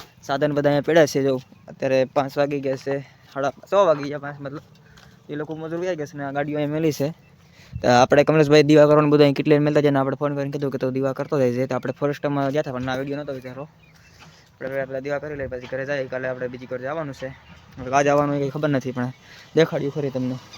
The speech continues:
પહેલા આપણે દીવા કરી લઈએ ભોળા દાદાના. મિત્રો, આપણે જો આપણે એટલું પૂરી દીધું, તો આપણે ખેતરે દીવા કરીને આવી ગયા છે. આપણે કાલે દાડીએ જવાનો પ્રોગ્રામ થયો છે ભૂપતભાઈના.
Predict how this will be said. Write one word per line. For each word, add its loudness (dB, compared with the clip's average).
પહેલા 2
આપણે -4
દીવા 0
કરી -4
લઈએ -2
ભોળા -8
દાદાના. -8
મિત્રો, 2
આપણે 6
જો 4
આપણે 4
એટલું -2
પૂરી 2
દીધું, 2
તો 2
આપણે 2
ખેતરે -4
દીવા 4
કરીને 4
આવી 6
ગયા 4
છે. 4
આપણે -4
કાલે -4
દાડીએ -4
જવાનો -6
પ્રોગ્રામ -6
થયો -6
છે -10
ભૂપતભાઈના. -6